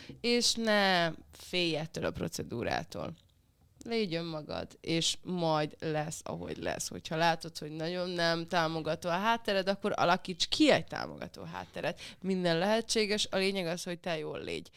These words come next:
És hogyha te eldöntöd, hogy te, hogyha eldönti a személy, hogy ő coming out-olni szeretne, hogy ez ő ebbe biztos, és hogy ő ezt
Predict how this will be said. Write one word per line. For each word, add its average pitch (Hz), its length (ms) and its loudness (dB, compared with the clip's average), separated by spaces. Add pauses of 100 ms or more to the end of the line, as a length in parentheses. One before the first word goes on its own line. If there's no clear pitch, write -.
(240)
És 196 160 2
hogyha 175 500 4 (260)
te 202 100 6
eldöntöd, 196 720 6
hogy 180 180 0
te, 180 320 6 (160)
hogyha 208 340 4
eldönti 202 1000 6
a 165 120 0
személy, 170 380 2
hogy 170 280 -2
ő 170 140 2
coming 180 360 2
out-olni 143 440 0
szeretne, 165 320 2
hogy 170 160 0
ez 156 180 0 (100)
ő 170 320 4
ebbe 156 460 2
biztos, 170 420 -6
és - 220 -6
hogy 170 240 -6
ő 170 280 2 (300)
ezt - 460 -4